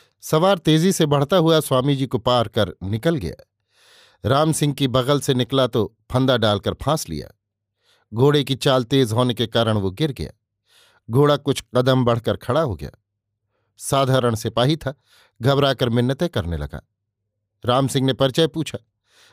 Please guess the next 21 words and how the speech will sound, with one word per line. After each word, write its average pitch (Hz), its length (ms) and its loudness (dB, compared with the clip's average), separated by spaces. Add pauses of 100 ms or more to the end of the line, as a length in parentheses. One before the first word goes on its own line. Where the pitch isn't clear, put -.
(120)
उसने 147 240 2
प्रभावती 143 580 2
वाला 123 240 4
हाल 110 220 0
बतलाया 151 460 0 (400)
और 147 160 2
कहा 147 280 2
कि 151 120 -4
बलवंत 135 480 0
और 131 100 4
महेश्वर 131 460 0
सिंह 120 220 -6
के 110 100 -4
पत्र 98 400 -4 (480)
कान्यकुब्जेश्वर 135 920 0
के 123 160 -2
पास 104 400 0
लिए 139 220 0
जा 120 140 2
रहा 78 200 -4
था। - 260 -20